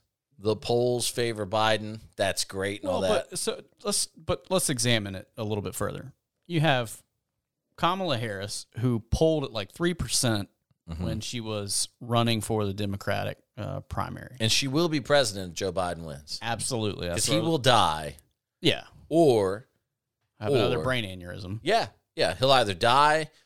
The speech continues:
Speaker 2: He may have had one in one of those clips we were listening to.
Speaker 1: Could have been.
Speaker 2: I'm not even joking right now.
Speaker 1: Yeah.
Speaker 2: Um, so we, we already, th-, the fix is in for her,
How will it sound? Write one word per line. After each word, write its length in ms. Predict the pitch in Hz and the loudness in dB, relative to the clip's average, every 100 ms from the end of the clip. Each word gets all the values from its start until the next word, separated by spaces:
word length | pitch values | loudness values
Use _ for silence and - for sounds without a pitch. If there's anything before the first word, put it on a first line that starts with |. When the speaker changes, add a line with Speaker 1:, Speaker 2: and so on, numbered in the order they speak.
| _ | _
Speaker 2:
He 160 | 156 | 2
may 160 | 160 214 | 4 2
have 140 | 220 | 2
had 180 | 160 147 | 2 2
one 320 | 143 143 135 | 2 2 0
in 200 | 113 135 | -2 -2
one 100 | 135 | 0
of 60 | 127 | -2
those 160 | 107 - | -4 -2
clips 340 | 131 101 - | 2 2 0
we 80 | 101 | -6
were 80 | 95 | -8
listening 360 | 90 - - | -6 -6 -6
to. 100 | 95 | -8
Speaker 1:
Could 160 | 101 101 | -4 -4
have 80 | 95 | 0
been. 120 | 110 | 0
Speaker 2:
I'm 140 | 139 | 2
not 140 | 139 123 | 0 -2
even 160 | 107 | -6
joking 320 | 110 104 101 | -6 -6 -6
right 180 | 95 95 | -8 -8
now. 240 | 95 95 104 | -10 -12 -12
Speaker 1:
Yeah. 200 | 98 123 117 _ _ _ _ _ _ | -4 -4 -6 _ _ _ _ _ _
Speaker 2:
Um, 540 | 110 107 101 98 98 - _ _ | -6 -2 -2 -4 -8 -14 _ _
so 480 | - 175 147 135 - _ _ _ _ _ 202 175 | 2 2 4 -2 -6 _ _ _ _ _ _ -10
we, 220 | 196 - | -10 -6
we 200 | 170 190 | 0 4
already, 340 | 214 185 120 - _ _ _ _ _ _ _ 151 | 4 2 -4 -8 _ _ _ _ _ _ _ -20
th-, 120 | - | -6
the 120 | 160 | -4
fix 380 | - 240 - - | 4 4 4 -2
is 160 | 143 | 0
in 280 | 135 135 117 | 2 0 -2
for 160 | 107 101 | -4 -2
her, 440 | 131 117 90 98 | 0 0 -4 -16